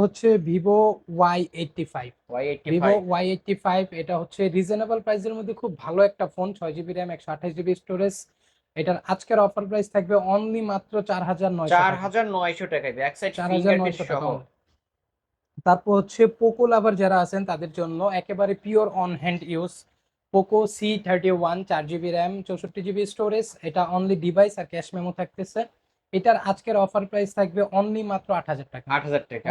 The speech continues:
Speaker 1: Only আট হাজার
Speaker 2: Only
Speaker 1: টাকা।
Speaker 2: আট হাজার টাকা।
Speaker 1: তারপর হচ্ছে Samsung Galaxy এফ চোদ্দ ফাইভ জি।
Speaker 2: এফ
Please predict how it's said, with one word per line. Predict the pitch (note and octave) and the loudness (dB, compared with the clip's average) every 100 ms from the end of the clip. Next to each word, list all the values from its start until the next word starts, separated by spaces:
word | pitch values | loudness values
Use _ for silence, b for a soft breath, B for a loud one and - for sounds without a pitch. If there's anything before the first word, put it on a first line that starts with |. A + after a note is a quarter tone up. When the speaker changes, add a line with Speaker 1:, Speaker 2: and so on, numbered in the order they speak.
| G3 | 0
Speaker 1:
Only | G#3+ G#3 | 2 0
আট | E3+ | 0
হাজার | E3 C#3+ | -4 -6
Speaker 2:
Only | C3 | -6
Speaker 1:
টাকা। | B2+ C3+ | -4 -4
Speaker 2:
আট | C3 | -4
হাজার | A#2+ - A2+ | -12 -12 -16
টাকা। | G#2 F#2 _ _ _ _ _ - | -20 -20 _ _ _ _ _ -4
Speaker 1:
তারপর | F3+ F3+ G3+ | -2 2 0
হচ্ছে | G3 A#3 A3+ | 4 4 4
Samsung | G#3+ F#3+ F#3+ G3+ F#3+ | 2 0 2 2 4
Galaxy | F#3+ F#3+ - G#3+ G3+ - F3+ | 4 2 4 4 4 2 0
এফ | F#3+ _ _ _ - | 0 _ _ _ 0
চোদ্দ | G3 E3 F3 F#3 - | 0 0 0 2 0
ফাইভ | C#3 C3 C#3 | -4 -6 -12
জি। | B2+ - | -14 -8
Speaker 2:
এফ | C3 | -8